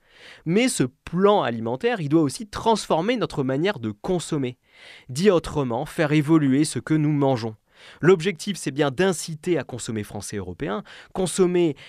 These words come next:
moins de produits dangereux pour la santé et à consommer moins de produits animaux.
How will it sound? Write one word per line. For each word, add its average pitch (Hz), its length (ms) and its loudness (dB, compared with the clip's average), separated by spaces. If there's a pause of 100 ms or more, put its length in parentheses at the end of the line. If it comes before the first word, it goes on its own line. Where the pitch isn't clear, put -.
(240)
moins 180 400 6
de 127 80 0
produits 131 360 -6
dangereux 113 300 -4
pour 95 160 -12
la 82 80 -12
santé 202 440 0 (200)
et 170 120 6
à 139 60 0
consommer 131 440 -4
moins 151 240 0
de 120 80 -4
produits 147 460 2
animaux. 123 320 -2